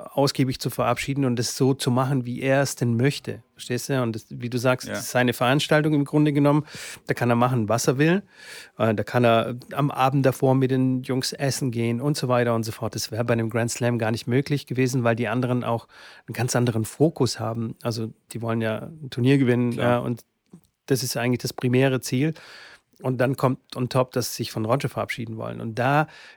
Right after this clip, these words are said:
Speaker 1: geht's eigentlich nur um den Fun sozusagen. Die spielen dort alle total befreit, komplett ohne Druck, also ohne irgendwelche Verpflichtungen oder so. Und natürlich haben sie den sportlichen
Speaker 2: Ja.
Speaker 1: Ehrgeiz,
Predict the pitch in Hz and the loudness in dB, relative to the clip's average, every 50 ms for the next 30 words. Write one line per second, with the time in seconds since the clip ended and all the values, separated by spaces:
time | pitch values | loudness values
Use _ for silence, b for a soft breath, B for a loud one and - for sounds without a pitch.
0 | B - 143 135 - - 135 131 135 123 - 139 135 139 139 135 131 120 117 117 | B -2 -2 -2 0 0 -2 0 -2 0 0 0 2 2 2 2 2 0 -2 -2
1 | 113 - - - 139 139 147 160 160 151 151 147 - - 147 131 143 135 135 147 | -2 -4 -2 2 2 2 4 2 2 0 0 -2 -2 -4 -4 0 0 0 0 0
2 | 151 156 165 170 B B B B B B B B B - 123 - - - 131 131 | -2 -4 -6 -6 B B B B B B B B B -8 -6 -6 -4 -2 0 2
3 | 135 131 123 131 127 127 - - 117 127 135 143 139 - 123 - - - 123 123 | 2 4 4 2 2 2 0 -4 -2 0 0 0 0 -2 -8 -8 -4 -2 2 4
4 | 143 165 170 165 160 - - - 123 120 131 131 - - - - 139 151 165 - | 4 4 2 2 -2 -4 -4 -4 -4 -2 -2 -4 -6 -10 -4 -2 0 0 0 0
5 | 147 143 151 147 - - - 151 156 170 185 190 170 147 135 113 131 156 156 - | 0 0 0 -2 -4 -2 2 4 4 6 4 4 2 0 -2 0 0 -2 -2 -4
6 | - - 127 113 120 123 - 147 151 156 151 - 147 143 160 156 160 160 156 139 | -8 -4 -4 -2 -2 -2 -2 0 0 0 0 0 -2 0 0 0 0 0 -2 -2
7 | 143 139 - - 147 135 135 123 B B B B B B B B B B B - | -4 -4 -4 -2 -2 -2 -2 -2 B B B B B B B B B B B -8
8 | - - - 147 156 156 - 170 160 160 165 156 147 151 147 156 147 139 156 180 | -8 -6 -2 -2 -2 -2 0 -2 0 0 0 0 0 0 0 0 2 2 2 2
9 | 196 - 139 120 110 - - 139 131 - 123 127 123 127 117 120 110 120 110 104 | 2 0 0 -2 -2 -2 -2 -4 -4 -2 -2 0 0 0 0 -2 -2 -2 -4 -4
10 | - - 117 117 113 110 98 95 98 107 120 120 127 135 131 151 165 196 220 - | -2 -2 -2 0 0 0 2 2 2 2 4 4 2 2 4 4 4 4 2 0
11 | - - | -4 -10